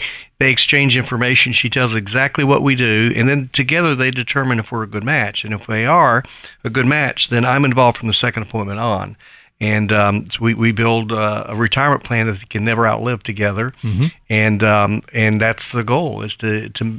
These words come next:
Speaker 1: give them peace of mind, swan planning, sleep well at night, where you are very comfortable in retirement and no mo-, no more worries, no, no worries of the market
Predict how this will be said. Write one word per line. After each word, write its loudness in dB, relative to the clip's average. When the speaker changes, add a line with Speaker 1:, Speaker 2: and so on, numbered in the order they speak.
Speaker 1:
give -2
them 0
peace 2
of -2
mind, -2
swan 2
planning, 2
sleep 0
well 2
at -4
night, -2
where 4
you 2
are -2
very 2
comfortable 0
in 2
retirement 0
and 2
no 4
mo-, 2
no 2
more 2
worries, 2
no, 2
no 0
worries 4
of 0
the -2
market 0